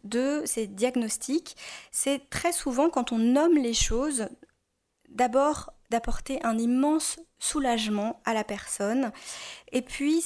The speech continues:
il est nécessaire, je le précise, de donner beaucoup d'explications sur ce qu'est le traumatisme, ce que sont les conséquences du traumatisme, comment, euh, effectivement, euh, certains symptômes sont totalement spécifiques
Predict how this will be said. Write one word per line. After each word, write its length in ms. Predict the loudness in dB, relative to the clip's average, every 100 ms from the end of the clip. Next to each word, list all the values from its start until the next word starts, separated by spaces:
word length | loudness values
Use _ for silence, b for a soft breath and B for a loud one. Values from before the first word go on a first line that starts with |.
| -2
il 100 | 0
est 60 | 2
nécessaire, 540 | 2 2 0 0 -2
je 80 | -2
le 60 |
précise, 420 | -4 -4 -4 -2 -2
de 100 | 0
donner 280 | 0 0
beaucoup 440 | -2 -4 -4 -2 -2
d'explications 720 | -2 -4 -10 -6 -6 -6 -8 -14 B B B B
sur 220 | -6 -4
ce 120 | -4
qu'est 240 | -6 -2 0
le 120 | 0
traumatisme, 800 | -2 -4 -4 -4 -6 -6 -6 -8 -12
ce 160 | -16 -14
que 140 | -8
sont 260 | -6 0 0
les 140 | 0
conséquences 540 | -2 -4 -6 -6 -10
du 80 | -10
traumatisme, 680 | -6 -4 -4 -6 -4 -4 -4 B B B B B _ _ -4
comment, 500 | 2 4 4 2 -4 b b b _ _ -20 -6
euh, 140 | -4 -2
effectivement, 840 | -2 -2 -4 -4 -4 -2 -2 -2 B B B
euh, 60 | -6
certains 380 | -2 -4 0 0
symptômes 540 | 0 0 -2 0 0 0
sont 200 | -2 -6
totalement 600 | -4 -4 0 0 0 -4
spécifiques 800 | -6 -6 -8 -8 -6 -6 -8